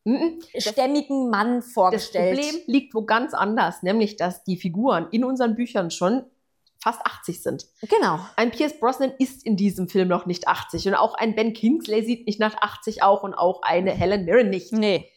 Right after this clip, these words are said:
Speaker 1: Und das hat mich wirklich verwirrt.
Speaker 2: Ja, dann, was mich, also ich hab's geguckt und ich muss euch sagen, ich sag das jetzt einfach dazu, das waren für mich zwei Stunden verschwendete Lebenszeit.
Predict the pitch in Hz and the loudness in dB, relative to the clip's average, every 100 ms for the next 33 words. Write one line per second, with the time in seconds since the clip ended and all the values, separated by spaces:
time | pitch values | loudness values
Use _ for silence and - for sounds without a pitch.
0 | _ _ - 226 226 240 302 - - 226 | _ _ 0 0 2 0 0 -4 -2 0
1 | 233 247 254 - - 214 220 240 254 240 | 0 -2 -2 -14 -10 0 0 2 -2 -2
2 | - 226 185 185 - - - - _ - | -4 -2 2 2 2 -10 -12 -20 _ 0
3 | 214 208 - - - - 233 320 - 233 | 2 2 -2 -14 -12 2 2 2 0 0
4 | 233 240 269 - - 202 214 - 240 254 | 2 0 0 -2 -2 0 0 -2 -2 -2
5 | - 202 - 320 320 226 214 220 220 190 | -2 -8 0 0 2 -2 0 0 2 0
6 | - 214 233 254 - 160 - - 208 202 | 2 2 2 0 -4 -4 -4 -8 -4 -2
7 | 208 208 214 - 254 - - - - 180 | -2 0 -2 0 -2 -4 -14 -8 0 0
8 | 196 226 202 226 - 160 175 202 202 196 | 0 0 -2 -2 0 0 2 -2 -2 -2
9 | 175 180 160 156 156 269 - - 320 320 | 0 0 0 2 2 0 -2 2 2 2